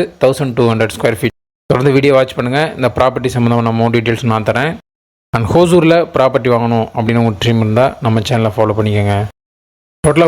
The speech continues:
ஹோசூர் பஸ் ஸ்டாண்ட்லேருந்து சிக்ஸ் கிலோமீட்டர்ல இந்த ப்ராப்பர்ட்டிக்கு ரீச் ஆயிடலாம். இதுக்கு நியர்பைல ஒரு ஒன் கிலோமீட்டர்ல நெல்லூர் என் ஹெச் பாஸ் ஆகுது. ரயில்வே கூட நியர்பைல இருக்கு. நல்லா டெவலப் ஆயிட்டு இருக்கு,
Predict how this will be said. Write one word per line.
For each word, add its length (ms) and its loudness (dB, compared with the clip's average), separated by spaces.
ஹோசூர் 260 4
பஸ் 120 2
ஸ்டாண்ட்லேருந்து 400 2
சிக்ஸ் 240 0
கிலோமீட்டர்ல 460 2
இந்த 180 -2
ப்ராப்பர்ட்டிக்கு 380 0
ரீச் 180 -4
ஆயிடலாம். 320 0
இதுக்கு 240 2
நியர்பைல 420 4
ஒரு 140 4
ஒன் 140 0
கிலோமீட்டர்ல 440 2
நெல்லூர் 320 2
என் 100 0
ஹெச் 180 -6
பாஸ் 260 0
ஆகுது. 240 2
ரயில்வே 260 2
கூட 120 4
நியர்பைல 400 0
இருக்கு. 220 0
நல்லா 140 4
டெவலப் 360 4
ஆயிட்டு 220 0
இருக்கு, 220 0